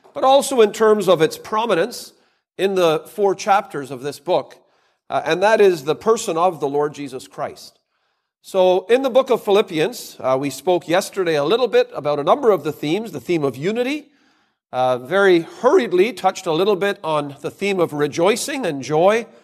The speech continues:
that is found through the book. Then yesterday afternoon, we looked at the theme of the mind, a healthy mind for the believer, as taught in these four chapters. And now this afternoon, Lord willing, we'd like to look at the Savior.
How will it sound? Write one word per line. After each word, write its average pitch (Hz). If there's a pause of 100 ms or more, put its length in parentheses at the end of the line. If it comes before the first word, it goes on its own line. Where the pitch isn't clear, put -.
(300)
that 143
is 147
found 170
through 185
the 156
book. 185 (440)
Then 143
yesterday 175
afternoon, 180
we 175
looked 165
at 160
the 147
theme 196
of 143
the 143
mind, 180
a 131
healthy 185
mind 185
for 165
the 156
believer, 170 (500)
as 139
taught 190
in 190
these 160
four 160
chapters. 139 (420)
And 131
now 170
this 185
afternoon, 196
Lord 202
willing, 175
we'd 143
like 175
to 170
look 160
at 135 (680)
the 170
Savior. 190